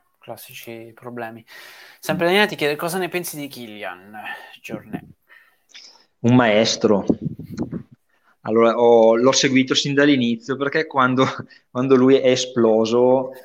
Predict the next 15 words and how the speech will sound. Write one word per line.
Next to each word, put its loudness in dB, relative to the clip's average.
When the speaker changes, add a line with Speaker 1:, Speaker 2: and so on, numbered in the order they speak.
Speaker 2:
mm, -10
io -6
posso -4
dire 2
che 0
comunque -2
ero 4
già 2
in 4
giro 2
da 4
un -4
po' 2
di 2
anni. -8